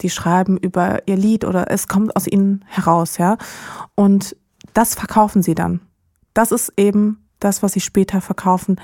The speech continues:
in Form von Konzerten oder das Bild, was sie gemalt haben, verkaufen sie an jemanden.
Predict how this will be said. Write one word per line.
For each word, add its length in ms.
in 120
Form 220
von 160
Konzerten 640
oder 260
das 220
Bild, 540
was 360
sie 160
gemalt 460
haben, 180
verkaufen 580
sie 120
an 120
jemanden. 420